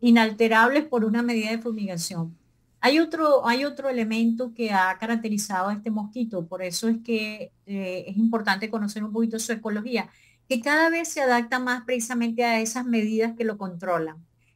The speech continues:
Y, por ejemplo, eh, actualmente el, el, el mosquito puede criarse en áreas, en sitios de, de,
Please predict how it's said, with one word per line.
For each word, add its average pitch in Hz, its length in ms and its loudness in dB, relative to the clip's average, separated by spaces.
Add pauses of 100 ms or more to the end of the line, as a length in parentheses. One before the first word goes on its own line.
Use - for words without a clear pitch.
(120)
Y, 311 160 6
por 294 160 6
ejemplo, 294 720 2
eh, 214 360 0
actualmente 285 1200 0 (180)
el, 226 500 6
el, 220 360 -4
el 226 140 2
mosquito 233 520 0
puede 277 280 2
criarse 247 640 0 (400)
en 226 180 6
áreas, 262 460 2
en 214 320 2
sitios 233 580 -2
de, 214 240 -4 (100)
de, 202 680 -4